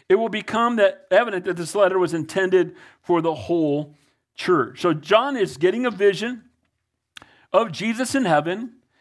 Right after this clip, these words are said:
and Jesus is giving him instructions for the church. Now let's talk about Ephesus just for a moment. The historical background, it was a tremendous commercial center. It was a harbor and a port town located on a main train route between, uh,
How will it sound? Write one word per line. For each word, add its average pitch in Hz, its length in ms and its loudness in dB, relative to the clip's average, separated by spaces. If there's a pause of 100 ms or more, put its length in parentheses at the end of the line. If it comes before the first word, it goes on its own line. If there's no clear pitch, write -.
(180)
and 185 180 0
Jesus 220 400 -2
is 180 140 -6
giving 196 280 0
him 190 140 -2
instructions 160 840 -2 (340)
for 160 240 0
the 147 120 -4
church. 139 420 0
Now 180 80 2
let's - 160 0
talk 196 220 0
about 170 320 2
Ephesus 147 420 -2
just 190 200 -10
for 160 120 -2
a 143 40 0
moment. 151 420 -2 (500)
The - 100 2
historical 262 460 4
background, 180 540 0
it - 20 -2
was 196 100 -4
a 190 80 2
tremendous 226 640 -2
commercial 202 560 -2
center. 170 560 -2 (400)
It 202 100 4
was 185 160 2
a 180 100 2
harbor 240 540 2
and 202 100 0
a - 40 0
port 214 420 -2
town 170 460 0 (300)
located 208 800 -2 (180)
on 180 160 0
a 165 40 0
main 220 360 0
train 240 340 -2
route 170 200 4
between, 170 520 -2
uh, 143 300 2